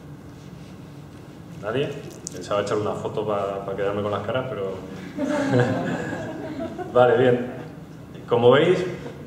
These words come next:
eh, lo que, lo que, bueno, vuestra foto no dista mucho de la mía.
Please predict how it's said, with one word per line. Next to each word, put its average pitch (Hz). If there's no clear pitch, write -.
eh, 117
lo 107
que, 113
lo 110
que, 107
bueno, 110
vuestra 101
foto 147
no 151
dista 127
mucho 117
de 127
la 107
mía. 127